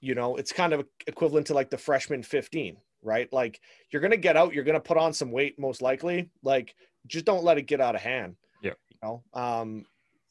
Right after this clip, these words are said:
Speaker 1: there's nothing wrong with having a dad bod. Chicks dig that now. My wife loves it.
Speaker 2: <laughs>
Speaker 1: Um, or at least I pretend that she does.
Speaker 2: Yeah.
Speaker 1: Makes me feel better about myself. So training is important. A-, and it's, but again, it's what you're passionate about. I grew up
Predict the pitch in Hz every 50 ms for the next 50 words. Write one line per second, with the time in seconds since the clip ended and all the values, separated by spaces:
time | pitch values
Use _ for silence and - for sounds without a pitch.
0 | _ _ - 151 165 170 160 170 202 196 220 190 165 151 165 175 170 147 170 165
1 | 165 147 147 139 123 127 123 139 165 143 131 131 120 113 110 - - 139 117 -
2 | 127 147 160 143 147 147 127 110 127 139 139 117 104 127 143 139 143 147 147 -
3 | - - 156 135 160 - 92 - - - 160 - - 156 147 - - 139 - -
4 | 131 131 131 131 135 147 147 143 143 151 143 - - 143 139 135 135 117 - 156
5 | 147 143 127 107 - - 120 104 104 104 104 - - - _ _ - 110 101 92
6 | - - - - _ _ - - - - 117 - 135 127 120 120 120 117 110 110
7 | 107 110 - - 110 104 98 - _ _ _ _ _ _ _ _ - _ _ _
8 | _ - - _ _ - - - 185 175 180 175 175 _ - - - _ _ _
9 | _ _ _ _ _ - - - - 226 240 254 277 277 196 190 196 170 190 170
10 | - - 143 131 104 90 80 - _ - - - - - 160 160 - - _ 170
11 | 175 170 170 147 - - _ 175 170 - 170 135 - 185 175 - - _ _ _
12 | _ _ - 165 156 196 190 151 147 - - 220 208 240 226 - 185 170 175 170
13 | 196 180 156 127 110 101 - _ - 151 165 190 214 233 190 131 147 160 170 170
14 | 180 175 -